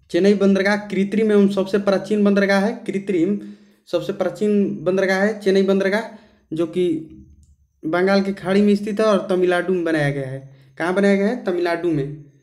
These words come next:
तमिलनाडु में जो प्राचीन बंदरगाह, कृत्रिम प्राचीन बंदरगाह है सबसे।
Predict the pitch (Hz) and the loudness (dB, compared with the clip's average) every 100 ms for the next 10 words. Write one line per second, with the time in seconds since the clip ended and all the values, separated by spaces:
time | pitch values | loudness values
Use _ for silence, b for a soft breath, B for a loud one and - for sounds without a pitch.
0 | b b - 175 233 254 170 160 165 170 | b b -6 0 0 0 -2 -2 0 -2
1 | 147 135 - b b b b - 156 151 | -2 -4 -10 b b b b -10 -8 -4
2 | 165 156 - 202 185 165 160 143 143 165 | -2 -4 0 2 2 2 0 0 -2 -4
3 | 180 196 196 185 170 180 170 156 151 131 | -2 0 0 0 -2 -2 -2 -2 -2 -2
4 | 127 123 127 127 127 123 - | -4 -6 -10 -12 -12 -14 -16